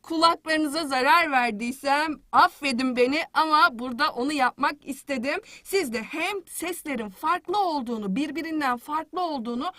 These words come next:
görmüş olursunuz. Evet canlarım, ses boşlukta yayılmaz dedik ama ışık boşlukta yayılıyor. Bu dip bir not. Bunu da unutmayalım. Şimdi hava olan bir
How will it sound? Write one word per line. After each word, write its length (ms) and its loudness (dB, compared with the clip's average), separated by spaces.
görmüş 760 0
olursunuz. 680 -4
Evet 300 0
canlarım, 520 0
ses 360 -4
boşlukta 480 -4
yayılmaz 600 0
dedik 320 -6
ama 380 2
ışık 380 -2
boşlukta 640 -4
yayılıyor. 640 0
Bu 320 2
dip 320 0
bir 160 2
not. 360 -6
Bunu 200 -2
da 100 -2
unutmayalım. 600 -4
Şimdi 180 -2
hava 500 8
olan 360 4
bir 260 0